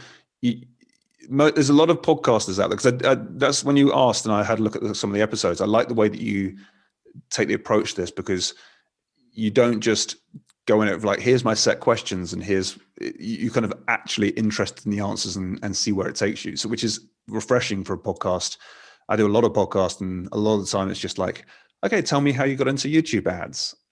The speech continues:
"Okay, great. And what's next for YouTube ads?" It's just, but we've gone deep into subjects. We didn't get into much YouTube ads activity, in fact.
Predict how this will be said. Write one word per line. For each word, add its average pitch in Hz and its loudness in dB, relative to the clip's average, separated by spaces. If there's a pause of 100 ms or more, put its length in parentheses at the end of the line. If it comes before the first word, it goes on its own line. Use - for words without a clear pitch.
"Okay, - 2
great. 160 4
And 107 0
what's - 0
next 160 -4
for 113 -2
YouTube 95 -4
ads?" - -6
It's - -8
just, - -6 (320)
but 113 0
we've 117 4
gone 117 4
deep 120 2
into 98 -2
subjects. 104 -2
We 123 -2
didn't 151 2
get 123 -2
into 127 0
much 113 0
YouTube 127 2
ads 113 0
activity, 123 -2
in 110 -4
fact. 110 -4